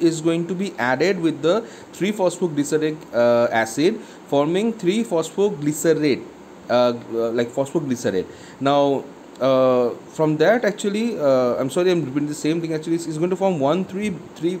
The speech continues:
uh, bisphosphoglycerate, which is like two phosphate molecule adhered to both the side. You can see the molecular arrangement is shown there.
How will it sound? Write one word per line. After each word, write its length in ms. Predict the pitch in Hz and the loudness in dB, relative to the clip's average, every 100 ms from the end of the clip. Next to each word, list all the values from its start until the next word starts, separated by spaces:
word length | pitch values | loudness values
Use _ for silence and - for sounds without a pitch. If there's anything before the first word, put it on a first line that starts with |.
| - - - - | -10 -18 -20 -6
uh, 260 | 120 127 120 | 2 4 4
bisphosphoglycerate, 920 | 120 170 - 180 185 160 139 139 160 | 2 0 0 0 0 0 0 0 -2
which 180 | 165 160 | -2 -4
is 100 | 165 | -2
like 300 | 160 160 - | -2 -2 -4
two 180 | 180 185 | -6 -4
phosphate 560 | 180 160 156 - 190 185 | -2 -2 0 0 0 2
molecule 420 | 156 147 151 185 | 0 0 0 2
adhered 420 | 120 123 175 175 | 2 2 0 0
to 100 | 196 | -4
both 300 | 180 143 135 | -2 0 0
the 80 | 139 | -2
side. 240 | - 113 | 0 0
You 60 | 135 | 0
can 160 | 175 175 | -2 -4
see 140 | 202 | -4
the 200 | 180 180 - - - | -2 -2 -6 -18 -4
molecular 480 | 135 147 165 180 165 | 0 2 2 2 2
arrangement 440 | 143 156 160 175 | 2 0 -2 -2
is 160 | 190 185 | -2 -2
shown 380 | - 151 147 127 | 0 2 2 2
there. 240 | 98 85 | 0 -2